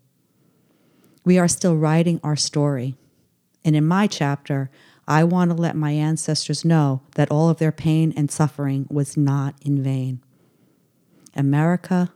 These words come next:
the beautiful. I stand with her, and I will do whatever I can to be part of creating a more perfect union. So I will end with one last passage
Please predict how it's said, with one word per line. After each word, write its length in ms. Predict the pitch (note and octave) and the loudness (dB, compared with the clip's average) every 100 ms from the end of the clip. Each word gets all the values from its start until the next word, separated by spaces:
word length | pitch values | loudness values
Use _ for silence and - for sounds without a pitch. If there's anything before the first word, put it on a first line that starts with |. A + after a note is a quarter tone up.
| _ | _
the 100 | - | -6
beautiful. 680 | D#3+ C#3 C#3 C3+ - B2+ A#2+ _ _ _ _ _ _ - | -4 -2 -4 -4 -6 -8 -8 _ _ _ _ _ _ -4
I 100 | D3+ | -2
stand 440 | - - F3 F#3+ | -2 0 2 2
with 160 | E3 C#3 | 0 -2
her, 260 | B2 B2 B2+ _ _ _ - | -6 -10 -14 _ _ _ -4
and 240 | C#3+ C#3+ - | -2 -2 -2
I 120 | D3+ | -2
will 140 | D#3+ F#3 | 0 -2
do 320 | D#3+ C#3+ D3 | -2 -2 -4
whatever 460 | - - D3+ D#3 E3+ | -6 -4 -2 -2 -2
I 100 | D#3 | -4
can 480 | - D#3 C#3+ C3 C3 _ | -4 -4 -2 -4 -6 _
to 100 | - | -14
be 120 | - D#3 | -8 -6
part 340 | - D3+ D3+ | -2 -2 -2
of 140 | D3+ | -6
creating 640 | - C#3 C#3 C3+ C3+ B2+ B2+ - | -6 -4 -2 -2 -4 -6 -8 -6
a 120 | C#3+ | -2
more 400 | C#3 C#3 C3+ C#3 - - | 0 0 -2 -6 -10 -10
perfect 560 | C3 - C3 - - _ _ | -8 -6 -8 -10 -20 _ _
union. 540 | C#3+ C3 B2+ B2 B2+ - _ _ _ _ _ _ _ _ _ _ _ _ _ _ _ _ _ _ _ _ _ _ _ _ _ _ _ _ _ _ _ _ _ _ _ _ _ _ | -6 -6 -6 -8 -10 -14 _ _ _ _ _ _ _ _ _ _ _ _ _ _ _ _ _ _ _ _ _ _ _ _ _ _ _ _ _ _ _ _ _ _ _ _ _ _
So 340 | _ - G3 F3+ | _ -6 -2 2
I 140 | F#3 | 2
will 200 | G3+ A3 - | 2 0 0
end 440 | F3 F3 F#3+ A#3+ | 2 4 2 0
with 240 | D#3+ D#3 - | 0 -2 0
one 300 | E3 F#3+ G3 | 0 2 2
last 380 | F#3 G3 - - | 0 -2 -6 -6
passage 600 | D#3+ D#3+ - G#3 G#3+ | -4 -4 -4 -4 -4